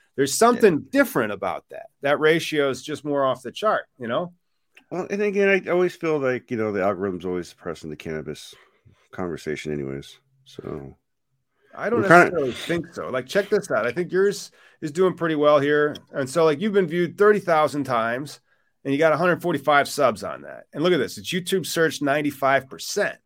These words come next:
Speaker 1: So that's the
Speaker 2: Yeah.
Speaker 1: stuff that has, like, staying power. And this one's only six minutes long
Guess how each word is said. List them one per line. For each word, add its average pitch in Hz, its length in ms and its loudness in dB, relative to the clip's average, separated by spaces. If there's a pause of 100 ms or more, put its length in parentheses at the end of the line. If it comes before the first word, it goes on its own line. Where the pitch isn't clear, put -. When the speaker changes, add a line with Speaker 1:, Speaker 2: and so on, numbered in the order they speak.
(320)
Speaker 1:
So 135 160 -2
that's 185 300 0
the 165 80 -4
Speaker 2:
Yeah. - 80 -14
Speaker 1:
stuff 170 260 2
that 156 120 2
has, 139 200 4
like, 107 140 -4
staying 156 540 -4
power. 76 460 -8 (280)
And 143 80 0
this 190 120 4
one's 233 140 4
only 233 200 8
six 233 340 0
minutes 220 340 2
long 254 300 4